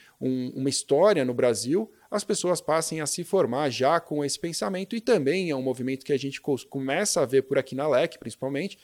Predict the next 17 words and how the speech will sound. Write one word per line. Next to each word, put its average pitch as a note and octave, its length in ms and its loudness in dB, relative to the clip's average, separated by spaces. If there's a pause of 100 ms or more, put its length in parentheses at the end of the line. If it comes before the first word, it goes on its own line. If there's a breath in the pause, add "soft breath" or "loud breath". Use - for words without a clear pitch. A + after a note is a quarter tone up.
(320 soft breath)
onde G#3 360 0
os G3+ 180 0
estudantes, F3+ 920 2
né, C#3 280 -4
de, A#2 220 -8
de A#2+ 120 -12
graduação F#3+ 720 2 (280 soft breath)
já C3 300 4
procuram F3+ 480 4
os F3 140 -6
cursos D3 300 -2
na F3+ 140 0
lec D#3+ 300 0
pra - 180 0
concluir F3 540 0
um D3+ 80 -2
curso D#3+ 420 -4